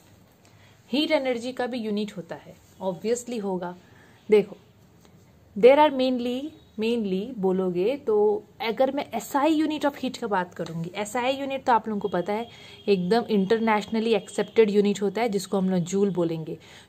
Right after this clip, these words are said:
जो normally एसआई unit होता है ना हीट का, that is joule, जिसको जब नाम लिखते हैं तो स्मॉल जे लिखते हैं and सिंबल देंगे तो कैपिटल जे। जूल के साथ साथ इसके और दो यूनिट्स होते हैं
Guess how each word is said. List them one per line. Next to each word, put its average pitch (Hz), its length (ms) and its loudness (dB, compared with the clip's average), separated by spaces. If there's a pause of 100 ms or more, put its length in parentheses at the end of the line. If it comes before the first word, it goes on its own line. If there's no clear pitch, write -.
जो 208 120 8
normally 185 500 0
एसआई 262 440 0
unit 285 200 -2
होता 233 220 0
है 196 120 0
ना 196 120 -2
हीट 185 280 -2
का, 233 280 -2 (380)
that 185 300 2
is 294 260 -4 (180)
joule, 269 400 4 (420)
जिसको 277 500 2
जब 240 200 0
नाम 208 300 4
लिखते 262 280 -2
हैं 254 260 0
तो 240 120 2
स्मॉल 202 380 0
जे 226 160 4
लिखते 220 320 0
हैं 208 80 0
and 202 80 -2
सिंबल 208 380 2
देंगे 190 220 2
तो 226 100 -4
कैपिटल 180 420 -2
जे। 160 160 -10 (420)
जूल 311 280 4
के 349 140 2
साथ 254 280 4
साथ 247 340 4
इसके 247 280 -4
और 262 340 6
दो 214 520 6
यूनिट्स 208 480 0
होते 185 300 0
हैं 165 220 -8